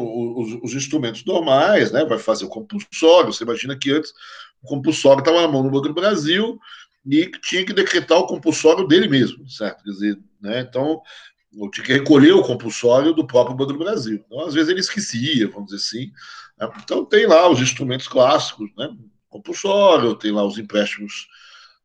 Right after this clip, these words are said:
é, pros bancos, né? Os empréstimos de liquidez. Então, tem todos os instrumentos que acabam caindo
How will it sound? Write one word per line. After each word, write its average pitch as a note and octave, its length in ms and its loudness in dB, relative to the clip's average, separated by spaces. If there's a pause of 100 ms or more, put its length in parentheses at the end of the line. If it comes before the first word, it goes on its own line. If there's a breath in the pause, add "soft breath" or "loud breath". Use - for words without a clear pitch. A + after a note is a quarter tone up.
(160)
é, G#2 360 -2 (100)
pros - 160 -20
bancos, C3+ 420 4
né? C3+ 100 2
Os - 280 -8
empréstimos G#2+ 460 -4
de G2 60 -10
liquidez. C#3+ 1080 2
Então, E3+ 360 -8
tem E3+ 180 -6
todos E3 260 -4
os E3+ 60 -6
instrumentos C#3 480 -6
que - 100 -12
acabam C#3+ 320 -2
caindo C#3 480 -2